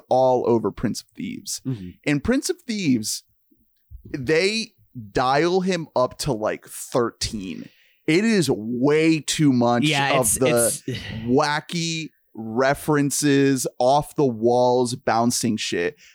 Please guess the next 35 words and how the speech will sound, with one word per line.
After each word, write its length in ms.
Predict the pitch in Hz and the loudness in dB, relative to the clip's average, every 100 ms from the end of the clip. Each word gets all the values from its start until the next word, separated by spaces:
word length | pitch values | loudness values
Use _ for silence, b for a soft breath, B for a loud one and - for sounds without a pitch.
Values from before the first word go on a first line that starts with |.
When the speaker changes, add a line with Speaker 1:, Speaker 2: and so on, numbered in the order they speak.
| b - | b -4
Speaker 1:
I 140 | 143 | 0
like 380 | 156 147 175 185 | 0 0 -2 -2
that 160 | 196 - | -6 -2
for 220 | - 143 | 0 2
the 100 | 131 | 2
most 380 | 110 104 113 - | 0 -2 -4 -2
part 160 | 135 123 | 0 0
in 100 | 101 | -2
this 220 | 98 - | -4 -2
movie, 360 | 110 110 120 - | -2 0 -2 0
it 140 | 117 | 2
is 160 | 117 - | 2 -2
contained 560 | - 107 - 110 113 | -4 -4 -2 0 0
to 100 | - | 0
this 300 | 104 95 101 | -4 -2 -2
song. 560 | - - 95 98 123 147 _ - | -2 -2 -2 -2 -4 -6 _ -2
There's 180 | 165 165 | 0 2
a 60 | |
little 380 | 190 208 247 254 | 0 0 0 2
bit 160 | 220 220 | 2 0
of 140 | 190 | 0
little 220 | 185 196 | 0 0
bits 280 | 165 175 175 | 0 -2 -2
here 180 | - 165 | -2 0
and 160 | 156 139 | 0 0
there, 200 | 135 135 | -2 0
like 140 | 127 - | 0 -2
he 80 | |
comes 320 | 110 135 123 123 | -4 0 0 2
in 160 | 120 | 2
and 140 | 113 113 | 2 4
does, 240 | 113 107 | 2 2
like, 140 | 110 | -2
his 120 | 110 113 | -2 -2
little, 200 | 113 | -2